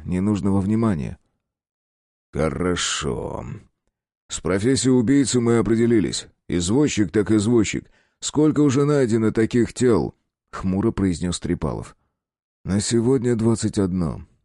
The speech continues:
Уверен, еще далеко не все», вздохнул Николаев. «Каждый день жду новостей о появлении еще одного трупа. Издергался. Вроде из кожи вон вылез и других заставил, а все равно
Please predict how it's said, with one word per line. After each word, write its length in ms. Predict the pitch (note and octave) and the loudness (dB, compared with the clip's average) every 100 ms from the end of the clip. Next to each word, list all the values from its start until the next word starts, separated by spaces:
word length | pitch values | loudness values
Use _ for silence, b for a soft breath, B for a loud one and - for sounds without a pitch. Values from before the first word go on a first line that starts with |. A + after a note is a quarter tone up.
| _ - | _ -6
Уверен, 520 | E2+ F2+ A#2 A2 G2 | -4 0 2 2 0
еще 240 | F#2 G2+ | -2 -2
далеко 400 | F#2+ G2 G2 G#2 | 0 0 0 0
не 140 | G2+ G2 | -2 -2
все», 480 | - G#2+ G#2 B1+ - _ _ - | -2 0 2 0 -8 _ _ -10
вздохнул 500 | F2 D#2 - F2 D#2+ | -6 -4 -4 -4 -4
Николаев. 640 | E2 E2 D2+ A1 - - _ _ _ _ | -4 -2 -2 -6 -10 -18 _ _ _ _
«Каждый 380 | G#2 G#2+ F#2+ A2+ | -2 0 2 0
день 240 | A2+ A#2 | 2 0
жду 200 | E2+ F#2 | 0 -2
новостей 640 | F#2 F2+ F#2+ - G#2 F2+ D2+ | 0 0 -2 0 0 0 0
о 120 | D#2+ | -4
появлении 800 | - F2 F#2 F#2 F#2+ F2+ F2 E2+ | -4 -2 0 2 0 0 -2 -2
еще 460 | D#2 F2+ E2+ G2 F2+ | -2 -4 -4 -2 -2
одного 320 | D#2 F2 E2+ | -2 -2 -4
трупа. 440 | D#2+ D2+ - E2 - _ _ _ - | -4 -6 -6 -12 -14 _ _ _ -4
Издергался. 800 | G2+ G2 C#3 A2 F2+ - - - _ _ _ - | -2 2 2 2 -2 -6 -8 -12 _ _ _ -4
Вроде 360 | A2 C3+ C3+ | 0 2 2
из 100 | A#2+ | 0
кожи 300 | - C#3 G#2+ | 0 2 2
вон 240 | G2+ G2 F#2 | 2 2 2
вылез 400 | F#2 D#2 - D#2+ | 0 0 -4 -4
и 140 | E2+ | -2
других 420 | E2+ A2 A#2+ C3 | 0 2 2 2
заставил, 600 | F#2+ F2+ - D2 B1+ C2+ | 2 0 -2 -4 -4 -4
а 80 | E2 | -4
все 200 | - G2 | -2 0
равно 420 | G2+ G2+ G2 D2+ | 0 0 -2 -6